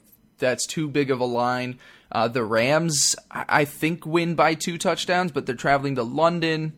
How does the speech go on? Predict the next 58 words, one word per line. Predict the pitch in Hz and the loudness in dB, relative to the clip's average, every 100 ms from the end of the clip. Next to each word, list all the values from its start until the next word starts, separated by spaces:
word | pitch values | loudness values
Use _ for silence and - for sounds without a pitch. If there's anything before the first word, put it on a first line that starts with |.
| - - - - | -14 -20 -20 -16
Um, | - 110 101 92 87 87 | -4 0 0 0 -2 -6
so | - 131 | -6 -2
you've | 123 123 | -2 2
got | 131 | 2
a | 123 | 2
short | - 139 123 | 2 0 2
week | 139 117 | -2 -4
of | 87 - | -10 -6
prep. | - 139 139 139 - - - - | 2 4 4 0 -18 -20 -14 -4
Um, | 98 87 87 | -2 -2 -4
I, | - 78 113 | -2 0 2
I | |
definitely | 131 135 123 | 0 -2 -4
think | 127 | -6
the | 117 | -4
Rams | 110 120 113 | -2 -2 -4
are | 104 | -4
capable | 135 110 104 | -4 -4 -4
of | 107 110 | -4 -4
winning | 127 139 | -4 -2
by | 107 | -2
two | 104 98 | -4 -6
touchdowns, | 117 87 - 104 104 | -6 -6 -4 -4 -4
and | 98 | -8
I | |
think | 107 104 | -10 -12
they'll | 98 | -8
put | 117 | -8
up | 101 | -6
a | |
lot | 107 90 | -4 -4
of | - | -6
points, | 131 127 117 | -6 -4 -6
but | - 101 - | -6 -8 -8
fourteen | - 143 135 - 139 | -4 -2 -2 -4 -6
is | 131 | -4
a | 131 | -2
lot. | 123 120 113 - - - _ - | 0 0 -2 -10 -20 -20 _ -4
Um, | 110 107 95 | 0 0 -2
let | 117 | -4
me | 131 | -4
see. | 127 110 | -4 -2
What | 107 | -2
other | 147 135 | 0 0
ones | 123 113 | 0 -2
was, | 120 110 | -4 -8
am | - 120 | -6 -2
I | 107 | -2
a | |
little | 101 113 107 | -2 -2 -4
worried | 101 104 104 | -4 -4 -4
about? | 92 107 123 | 0 2 2
I'm | 165 | 0
worried | 190 165 | 2 4
about | 156 139 | 4 2
the | |
Houston-Oakland | 127 139 131 120 120 120 117 113 | -2 -2 0 0 0 -2 -4 -4
spread. | - 113 117 113 | 0 2 2 0